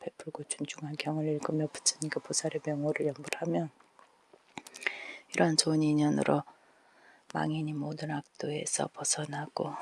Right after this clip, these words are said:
나게 하고 모든 마귀와 귀신을 흩어지고 물러가게 합니다. 세존이시여, 제가 살펴보아 어떤 중생은 임종할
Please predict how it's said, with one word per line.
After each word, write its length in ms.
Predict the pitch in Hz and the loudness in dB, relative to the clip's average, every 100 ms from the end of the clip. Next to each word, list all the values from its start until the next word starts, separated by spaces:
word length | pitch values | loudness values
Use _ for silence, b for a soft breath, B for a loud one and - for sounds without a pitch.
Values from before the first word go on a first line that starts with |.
| B B B - | B B B -4
나게 320 | - 143 - | -4 -2 -4
하고 420 | 156 165 - 160 B B B B B B _ _ _ _ _ _ | -4 -4 -2 -4 B B B B B B _ _ _ _ _ _
모든 420 | 170 160 165 160 | -6 0 0 2
마귀와 360 | 151 147 - 151 - | -2 -4 -6 -6 -2
귀신을 500 | - 156 156 156 165 | 0 0 -2 -4 -4
흩어지고 640 | - 160 - - - - | -4 0 4 4 2 -6
물러가게 640 | - 147 151 - - - | -4 -6 -6 -6 -8 -10
합니다. 540 | - - 151 - - B B B B - | -6 -4 -2 -4 -6 B B B B -10
세존이시여, 640 | - - 180 165 - 147 | -4 0 0 2 2 2
제가 260 | - 151 143 | 2 0 -2
살펴보아 600 | - - 170 160 151 151 | -2 -4 -10 -6 -4 -4
어떤 280 | 151 156 151 | -4 -6 -6
중생은 580 | - - - 160 156 | -8 -6 -4 -4 -2
임종할 500 | 156 151 151 156 160 | -2 -2 -2 -2 -4